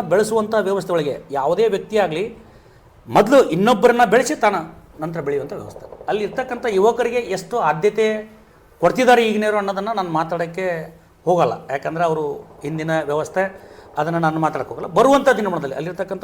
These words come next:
ಯುವಕರನ್ನ ಎಚ್ಚೆತ್ತುಕೊಳ್ಬೇಕು. ಅಲ್ಲಿರ್ತಕ್ಕಂಥ ಅಭಿವೃದ್ಧಿ ಕೆಲಸಗಳು ಸಾಕಷ್ಟಿದ್ದಾವೆ, ನಾನು ಮಾತಾಡೋಕ್ಕೆ ಹೋಗ್ಬೇಕಂದ್ರೆ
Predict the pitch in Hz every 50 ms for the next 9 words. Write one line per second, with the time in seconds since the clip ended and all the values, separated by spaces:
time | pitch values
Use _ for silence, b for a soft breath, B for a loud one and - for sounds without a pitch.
0 | 190 170 160 170 180 170 180 180 180 190 190 180 160 160 165 185 180 - 165 190
1 | 190 170 175 175 - - 226 233 226 B B B B B B - 156 220 233 226
2 | 214 226 214 220 202 190 190 - - - 147 151 160 190 - - 220 220 - 208
3 | 190 - - 180 226 220 - - 151 156 - - - 202 170 135 107 101 - -
4 | _ _ _ _ - 139 151 156 165 160 156 156 151 151 156 160 165 175 165 170
5 | 165 165 165 170 165 156 135 151 170 160 156 156 156 143 139 160